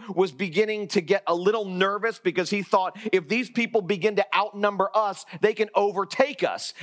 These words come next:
And so what did he do? To solve the problem, he ordered the killing of every male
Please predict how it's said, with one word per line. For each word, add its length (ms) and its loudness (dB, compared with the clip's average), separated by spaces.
And 140 2
so 160 2
what 220 -2
did 100 -6
he 100 -2
do? 320 0
To 140 -2
solve 420 0
the 80 -2
problem, 640 0
he 140 2
ordered 480 0
the 140 2
killing 340 0
of 180 2
every 460 -2
male 760 0